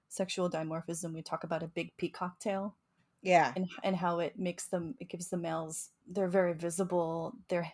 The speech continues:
Speaker 1: tails are super heavy, so they're not very good at flying, which would make them theoretically easier to catch by predators. So if you can live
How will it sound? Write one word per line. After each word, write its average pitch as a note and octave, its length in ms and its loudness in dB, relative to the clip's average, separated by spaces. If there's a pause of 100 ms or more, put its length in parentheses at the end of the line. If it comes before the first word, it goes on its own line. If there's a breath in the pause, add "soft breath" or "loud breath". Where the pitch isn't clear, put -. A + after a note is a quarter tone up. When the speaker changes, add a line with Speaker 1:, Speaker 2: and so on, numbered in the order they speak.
Speaker 1:
tails F3 320 0
are E3 80 -6
super F#3+ 420 0
heavy, E3+ 360 0
so F3 160 -4
they're E3 100 -4
not E3+ 200 -4
very D#3+ 160 -6
good D#3+ 140 -2
at - 100 -10
flying, E3 580 -2 (540)
which F3 240 -4
would F3+ 100 0
make F3 220 0
them E3 340 -4 (220)
theoretically F#3 600 2
easier E3+ 440 -2
to D#3+ 100 -2
catch - 340 -4
by E3+ 120 -6
predators. - 720 -6 (400)
So F#3 220 -2
if F#3 120 -4
you G#3+ 140 0
can G3+ 260 2
live F3+ 460 0